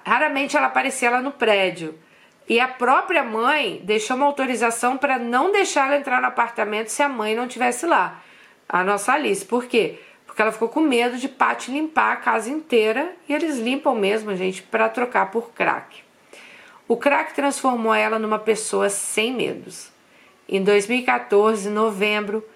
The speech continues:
Paty foi espancada numa briga de usuários de droga. Ela tomou várias pauladas,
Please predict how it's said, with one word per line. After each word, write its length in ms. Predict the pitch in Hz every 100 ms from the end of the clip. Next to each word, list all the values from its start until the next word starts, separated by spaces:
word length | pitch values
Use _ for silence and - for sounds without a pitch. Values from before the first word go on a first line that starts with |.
| - _ -
Paty 280 | - 220
foi 140 | - 202
espancada 960 | 214 - 226 220 - 214 180 175 180
numa 340 | 175 190 196 196
briga 400 | 170 185 185 180
de 140 | 196
usuários 600 | 185 185 175 156 170 165
de 140 | -
droga. 440 | 190 139 - - - - _ - - - -
Ela 180 | 180 180
tomou 300 | 190 190 180
várias 340 | 185 190 220
pauladas, 760 | - 269 247 190 175 170 185